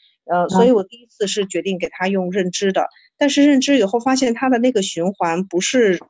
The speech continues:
Speaker 1: 呃，正常的那个循环，他总是会有一个，呃，岔路，就是在这个循环外总是会有一个岔路，这个岔路会回到他的那个最初的信念里面，呃，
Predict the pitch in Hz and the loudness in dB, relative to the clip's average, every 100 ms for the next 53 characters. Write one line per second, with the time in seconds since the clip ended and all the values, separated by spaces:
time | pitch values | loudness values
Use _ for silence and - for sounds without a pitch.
0 | - 170 - 269 - 147 147 214 196 170 | -8 -6 0 0 0 -4 -2 0 0 -2
1 | 151 151 143 - - 233 - - 285 285 | -4 -8 -8 -8 -6 -4 -6 -4 -4 0
2 | 285 190 156 160 190 170 156 _ _ _ | 2 2 -2 -6 -2 -2 -2 _ _ _
3 | _ - 170 165 160 - - 269 185 196 | _ -2 0 0 -2 -4 -4 -2 0 0
4 | 165 - 196 196 226 220 208 - 208 202 | -2 -6 -10 -4 -4 -2 -4 -4 -2 -2
5 | 220 196 160 - 247 277 165 185 185 - | -2 -4 -6 -6 0 0 0 -2 -4 -2
6 | 190 170 185 240 - 254 196 226 226 - | -4 -2 -2 -2 -2 -2 -2 -4 -6 -2
7 | 165 196 208 196 202 185 165 180 175 - | -2 0 -2 -2 -4 -2 -4 -4 -4 -2
8 | 226 196 - 220 185 - 220 202 165 160 | -2 -2 -4 -6 -6 -4 -2 0 -2 -4
9 | 156 156 - - - - - | -8 -10 -14 -20 -20 -14 -4